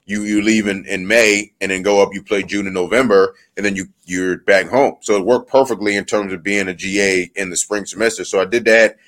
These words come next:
for two years, twenty seventeen, twenty eighteen, when I finally, you know, tore my hamstring for the second year in a row on the same day of camp doing the same drill. I was like, "Okay, this is God telling me you're done.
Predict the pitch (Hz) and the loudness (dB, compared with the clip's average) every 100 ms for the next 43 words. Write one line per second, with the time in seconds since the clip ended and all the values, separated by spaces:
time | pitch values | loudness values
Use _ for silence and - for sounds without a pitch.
0 | _ _ _ 107 101 123 110 110 107 104 | _ _ _ -6 -2 2 4 4 4 2
1 | 104 - - 110 104 110 110 101 113 104 | -2 -10 -10 -6 -2 0 0 -2 -6 -4
2 | 110 104 101 98 107 101 98 92 _ _ | -4 -2 -2 -2 -4 -2 -4 -8 _ _
3 | _ - 98 95 113 107 104 95 95 92 | _ -2 0 2 2 2 2 -2 -4 -2
4 | 90 87 _ - 107 95 110 113 107 104 | -2 -4 _ -4 -2 0 0 -2 -2 -4
5 | 92 98 - 107 98 98 98 92 90 107 | -4 -6 -4 -4 -4 -6 -4 -4 0 4
6 | 101 98 98 _ _ _ 80 95 90 113 | 4 4 -2 _ _ _ -6 -4 0 0
7 | 110 104 101 92 - 107 90 98 92 - | 2 2 0 0 -2 -4 -4 -6 -6 -4
8 | 107 101 85 107 117 95 90 - _ _ | -2 -2 -2 2 4 4 2 -6 _ _
9 | _ - 107 104 95 98 101 104 90 110 | _ 0 2 2 2 2 0 0 0 0
10 | 120 95 110 98 90 98 92 90 87 92 | -2 0 2 2 2 -2 -2 -4 -4 -4
11 | 87 80 76 | 0 -2 -2